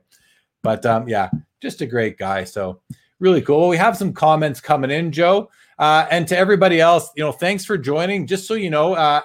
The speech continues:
as advertised, Brody the Kid was, was supposed to be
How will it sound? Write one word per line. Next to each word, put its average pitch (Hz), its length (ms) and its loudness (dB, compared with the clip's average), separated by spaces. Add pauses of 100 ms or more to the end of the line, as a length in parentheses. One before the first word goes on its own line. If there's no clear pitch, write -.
as 147 260 0
advertised, 143 1200 -2
Brody 180 320 2
the 185 160 -4
Kid 180 520 -6
was, 127 360 -8
was 131 260 -4
supposed 175 460 -4
to 190 80 -2
be 151 400 -2